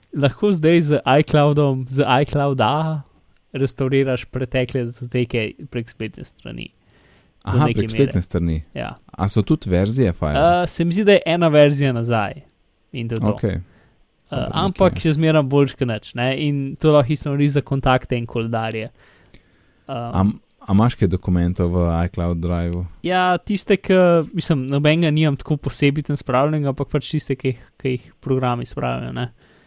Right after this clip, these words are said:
Speaker 1: Eh, ne vem, v kakšen, ehm, Numbers pa Keynote pa take zadeve
Speaker 2: Mhm.
Speaker 1: ponavadi kar tam not shranjujem, ne.
Speaker 2: Ja.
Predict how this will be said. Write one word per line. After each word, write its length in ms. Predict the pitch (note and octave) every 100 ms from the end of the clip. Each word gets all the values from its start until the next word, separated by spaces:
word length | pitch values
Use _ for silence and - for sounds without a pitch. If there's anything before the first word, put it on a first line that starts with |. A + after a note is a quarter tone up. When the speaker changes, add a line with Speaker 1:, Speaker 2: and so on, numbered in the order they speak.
| _ _ _ _ _ _ _ _ _ _ _ -
Speaker 1:
Eh, 60 | B2+ B2+ D#3
ne 140 | D3
vem, 320 | C#3+ C#3+ C3 B2
v 180 | C3 B2+ B2 A#2+ - - - - - - - - - - - - - _ _ _ _ _ -
kakšen, 480 | - D#3 - D3 C3+
ehm, 400 | C3 B2 A#2+ A#2+ A#2+ -
Numbers 640 | - D3 C#3 C#3+ C3+ C3 -
pa 140 | B2+
Keynote 480 | A#2 D3 C#3+ C3 B2
pa 100 | -
take 220 | C3+ C3+
zadeve 340 | C3+ C3 C#3 C3+
Speaker 2:
Mhm. 120 | A2
Speaker 1:
ponavadi 280 | C3 G#2+ G2
kar 140 | B2+
tam 200 | - B2
not 160 | A#2+ A#2+
shranjujem, 540 | - C3 B2+ D3 C3+
ne. 200 | A#2+ A#2+ - _ _ _ _ _ _
Speaker 2:
Ja. 160 | - F2+